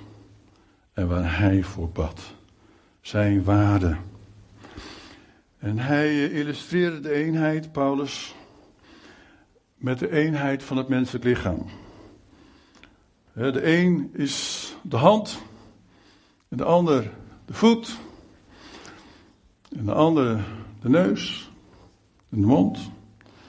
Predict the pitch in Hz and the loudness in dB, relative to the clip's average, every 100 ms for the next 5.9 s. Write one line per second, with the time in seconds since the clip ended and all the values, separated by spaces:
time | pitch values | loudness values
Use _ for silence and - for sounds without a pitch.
0 | - - - 143 190 262 247 226 208 208 | -20 -20 -8 -2 0 0 0 0 -2 0
1 | 254 254 226 220 233 170 - 143 - 208 | 0 0 -2 -2 -4 -6 -8 -10 -6 -4
2 | 208 180 170 180 226 220 202 220 220 202 | -4 -6 -2 -2 -2 -2 -2 -4 -4 -4
3 | 208 208 160 143 143 147 170 185 196 190 | -4 -6 -10 -8 -6 -2 -4 -4 -4 -2
4 | 202 - - 170 170 156 - 131 175 202 | -2 -6 -8 -8 -8 -10 -4 -4 -2 -2
5 | 202 202 180 180 180 165 165 185 | -4 -2 -2 -2 -4 -6 -4 -6